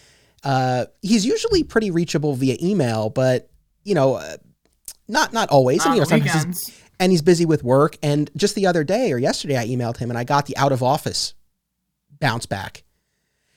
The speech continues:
Speaker 1: And it's just like, and so this just happened. I thought to myself, it's like, yeah, if his phone's off and you get that out of office, it's like, you don't know. Like, he'll resurface at some point, but it's not
Speaker 2: He's gonna
Speaker 1: <laughs>
Speaker 2: retire soon,
Speaker 1: you
Speaker 2: though.
Speaker 1: can't just
Speaker 2: That
Speaker 1: grab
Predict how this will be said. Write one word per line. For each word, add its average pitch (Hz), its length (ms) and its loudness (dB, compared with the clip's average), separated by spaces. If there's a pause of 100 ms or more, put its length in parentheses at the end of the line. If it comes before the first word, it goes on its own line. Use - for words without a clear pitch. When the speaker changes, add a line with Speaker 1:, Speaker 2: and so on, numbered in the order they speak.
(260)
Speaker 1:
And 185 120 2
it's 208 140 2
just 269 140 -2
like, 226 180 2 (140)
and 170 200 0
so 214 100 2
this 226 160 -2
just - 180 -2
happened. 220 340 -2
I 135 60 0
thought 214 220 -8
to - 60 -8
myself, 175 320 -6
it's 170 120 -6
like, 175 180 -8
yeah, 277 320 -6 (1120)
if 185 160 -4
his 190 160 4
phone's 277 340 2
off 240 380 -2 (120)
and 156 160 2
you 160 80 0
get 196 200 2
that 180 420 6
out 202 180 2
of 165 120 2
office, 170 380 -2
it's 123 120 -6
like, 127 220 -4
you 120 100 -6
don't 156 200 -8
know. 277 240 -4
Like, 143 180 0
he'll 240 160 4
resurface 233 500 2
at 139 100 2
some - 200 -2
point, 113 320 -4 (120)
but 147 140 0
it's 151 140 -2
not 170 240 2
Speaker 2:
He's 190 120 0
gonna 240 180 6
Speaker 1:
<laughs> 233 40 0
Speaker 2:
retire 294 320 -4
soon, 170 300 -10
Speaker 1:
you - 80 -10
Speaker 2:
though. - 80 -12
Speaker 1:
can't 220 180 4
just 208 200 0
Speaker 2:
That 208 40 -6
Speaker 1:
grab 233 120 4